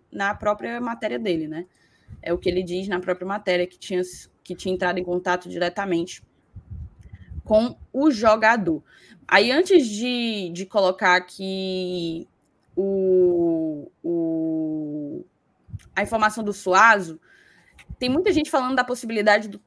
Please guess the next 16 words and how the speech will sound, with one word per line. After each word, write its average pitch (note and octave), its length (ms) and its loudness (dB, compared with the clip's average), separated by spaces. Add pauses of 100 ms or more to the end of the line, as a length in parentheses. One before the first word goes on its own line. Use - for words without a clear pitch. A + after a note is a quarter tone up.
Tyson, A3 720 2 (100)
do B3+ 800 -2 (160)
Internacional, F#3 960 0
vir A#3 280 -2
pra D4+ 180 -4
cá, E3+ 260 -2
tudo E4+ 300 -2
por E4+ 220 -4
conta C4+ 260 -6
de A#3+ 120 -4
uma B3 60 -2
interação A#3+ 640 -6
dele A3+ 360 0
com B3 340 -6
o C4+ 60 -8
Tite. - 600 -10